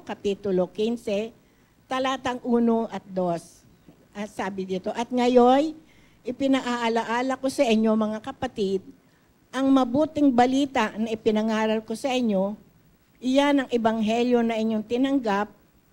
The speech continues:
at naging saligan ng inyong pananampalataya. Sa pamamagitan nito'y naliligtas kayo kung matatag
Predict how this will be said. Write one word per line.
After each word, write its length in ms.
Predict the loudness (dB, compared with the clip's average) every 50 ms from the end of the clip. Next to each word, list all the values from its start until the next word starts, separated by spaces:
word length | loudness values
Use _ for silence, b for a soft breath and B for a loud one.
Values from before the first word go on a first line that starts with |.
| _ _ _ -8
at 120 | -8 -8 -6
naging 320 | -4 -6 -4 -2 -2 -4 -4
saligan 720 | -2 -2 0 0 0 0 0 -2 -2 0 0 0 0 0
ng 160 | -2 -4 -4 -4
inyong 320 | -4 -4 -2 -2 -2 -4 -4
pananampalataya. 1300 | -6 -6 -6 -4 -6 -8 -8 -10 -10 -8 -6 -4 -4 -4 -6 -6 -8 -6 -6 -6 -6 -6 -6 -6 -8 -10 _ _ _ _ _ _ _ _ _ _ _ _ _ _ _ _ _ _ _ _ _ _
Sa 160 | _ -6 -6 -4
pamamagitan 960 | -2 0 2 2 4 4 2 2 0 0 -2 -4 -6 -6 -6 -4 -2 0 2
nito'y 560 | 2 0 0 -2 -2 0 0 0 0 0 -2
naliligtas 800 | -2 -4 -4 -2 -2 -2 -2 -2 -4 -6 -6 -6 -6 -6 -6 -8
kayo 480 | -6 -4 0 2 2 2 2 0 -2 -4 -10 b b b b b b b b _ _ -6
kung 200 | -2 -2 0 2
matatag 520 | 0 0 0 -2 -8 -6 -4 -6 -6 -6